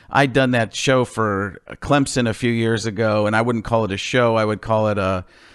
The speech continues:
uh, a disaster is what it was. 'Cause my son, as we're walking, it, it, it's, I'm about to talk to the team. He's like, "Remember Clemson?" I'm like, 'cause he was there. I'm like, "I won't."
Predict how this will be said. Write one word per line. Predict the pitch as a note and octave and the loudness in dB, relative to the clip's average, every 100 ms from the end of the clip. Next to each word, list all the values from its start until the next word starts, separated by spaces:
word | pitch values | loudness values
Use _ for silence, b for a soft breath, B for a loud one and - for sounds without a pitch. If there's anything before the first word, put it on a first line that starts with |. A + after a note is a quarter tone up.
| b b - | b b -4
uh, | G2 G2 G2 F#2+ F2+ D2 - - - | 0 0 0 0 -2 -4 -10 -18 -8
a | A2+ | -8
disaster | F#2 G#2+ F#2 G#2+ A#2+ G#2+ - F2+ F#2+ - | -6 -6 -2 0 0 -2 -4 -4 -4 -8
is | G2+ | -6
what | G#2 | -4
it | F#2 | -2
was. | F2+ | -4
'Cause | - G2+ | -4 -4
my | A2 | -4
son, | A2 C3+ C3+ | -4 0 0
as | A#2+ G#2 | 0 -4
we're | G#2+ | -2
walking, | G#2 G#2+ A2+ G#2+ | 0 -2 -4 -8
it, | G2 - - | -8 -12 -10
it, | F#2 - | -10 -10
it's, | D2 F#2+ | -14 -8
I'm | A2 G#2 | -4 -4
about | E2 G#2+ | -2 -4
to | - | -4
talk | F#2 G#2 | -4 -4
to | G2+ | -6
the | |
team. | - G#2+ | -6 -4
He's | F#2+ | -2
like, | F2+ D#2+ | -4 -4
"Remember | F2+ G#2+ G#2+ A2+ | -2 -2 -2 -4
Clemson?" | - A#2+ A2 F#2+ F#2 | -2 -2 -2 -8 -6
I'm | A2+ | -4
like, | G#2 | -4
'cause | - A2 | -4 0
he | C3+ | 2
was | G#2+ | 2
there. | A2+ G#2+ | 0 0
I'm | G2 | 0
like, | G2 F#2 | 0 -2
"I | - G#2 | -4 -4
won't." | G2+ A2 | -4 -6